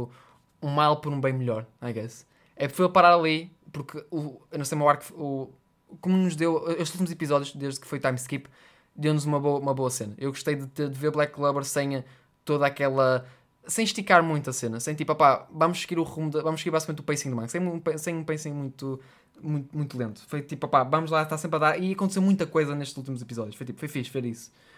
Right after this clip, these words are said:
Foi muito fixe ver isso. Epá, não importa que a série tenha acabado, fico triste, mas pá, se foda. Agora, fico naquela coisa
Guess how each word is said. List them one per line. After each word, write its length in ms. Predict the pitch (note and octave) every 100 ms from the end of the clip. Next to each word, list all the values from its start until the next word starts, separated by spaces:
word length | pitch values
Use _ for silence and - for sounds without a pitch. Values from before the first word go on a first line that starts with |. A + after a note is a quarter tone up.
| _
Foi 100 | -
muito 120 | C#3+ C#3
fixe 140 | A#2+
ver 100 | A2+
isso. 120 | G2+ - - _ -
Epá, 160 | - C#3
não 80 | D#3
importa 240 | E3 E3
que 60 | E3
a 20 |
série 180 | E3 D3+
tenha 120 | D3
acabado, 200 | D#3 D#3+
fico 160 | D#3
triste, 240 | D3+ D3+ D#3
mas 100 | D3+
pá, 180 | A#2+ A#2+
se 120 | D3
foda. 300 | D3 D#3 F3+ _ _ _ _ _
Agora, 200 | D#3+ F3+ F3+
fico 100 | G3
naquela 220 | G3 F3+
coisa 260 | C3 A2+